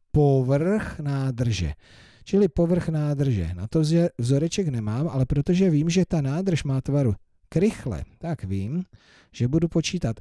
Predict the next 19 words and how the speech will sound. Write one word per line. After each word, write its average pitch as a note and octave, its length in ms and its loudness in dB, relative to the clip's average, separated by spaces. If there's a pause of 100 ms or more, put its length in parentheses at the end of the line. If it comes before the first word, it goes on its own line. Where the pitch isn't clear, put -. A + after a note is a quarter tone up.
(100)
S D3 260 0
rovná A#2 500 0
se D#3+ 420 0 (260)
šestkrát, F#2 1400 -4 (540)
a G#2 80 -4
už B2+ 160 0
jsme F3 180 0
mluvili E3 440 2
o - 100 -2
čtvercích, D3 680 0 (300)
takže A#2+ 300 0 (120)
š-, - 300 -4 (120)
šestkrát C#3+ 800 -2
obsah - 380 -4
toho G2 180 0
čtverce A2 580 -2 (340)
A G2 360 -2
krát D#2 440 -6 (280)
A. C2 240 -8